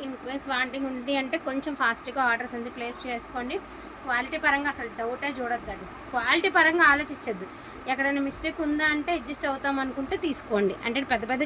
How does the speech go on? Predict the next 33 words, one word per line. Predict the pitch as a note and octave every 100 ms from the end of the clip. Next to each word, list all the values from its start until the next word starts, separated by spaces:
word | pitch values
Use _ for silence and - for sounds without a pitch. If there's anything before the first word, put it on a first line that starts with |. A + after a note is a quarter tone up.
| -
చిరుగులు, | B3+ C4 D4+ E4+
డ్యామేజ్లు | D4+ D4+ D4+ D4 C#4
కాదులే, | C4 C#4 C#4
కానీ | C#4 F#4 G#4 - - - - -
ఏదైనా | C#4 D4+ C4+
బార్డర్లో | C4+ D4 F4 F#4+ D#4+ D#4
ఎలా | C#4+ D4+ F4+
ఉందంటే, | F4 E4+ F#4
ఇప్పుడు | F#4+ C#4+ -
చిన్న | E4 E4+ G4+ F4+
బార్డర్లో | D#4 D#4+ E4+ F#4+ F#4
పోకపోయినా | E4 D#4+ C#4+ E4 E4 E4
కూడా | F4 F#4+
అది | D4+ D#4 C#4+ B3+ A#3+ - - - -
అసలు | - C4+
యాక్సెప్ట్ | D#4+ - F4 F#4+
చేయట్లేదండి. | E4+ E4+ F4 D4+ C4+ A#3 - A#3+
అలా | C#4 F4+ D4+
యాక్సెప్ట్ | D4 G4 F4 F#4+
చేయలేని | E4 E4 D#4+
వాళ్ళు | F4 E4+
ఫ్రెష్లో | C#4 - F4+ F#4 E4
ట్రై | C#4+ C#4+
చేయడమేనండి. | D#4+ D#4+ D#4 D4+ C#4 C4 - - - - - - - B3
మ్, | A#3+ C4+
మేము | C#4+ D4+ D4
ఎంత | D4 F4+ E4+
ఓపెన్గా | D#4+ F4 F#4 F4+
చెప్తున్నాం, | E4 E4 D4 C#4
ఎందుకంటే | C#4 F4 E4+
చెప్పాలి, | D4+ - E4+ F4 D#4
చెప్పకపోతే | C4+ - C#4 E4+ E4+ D#4+
మీకు | C#4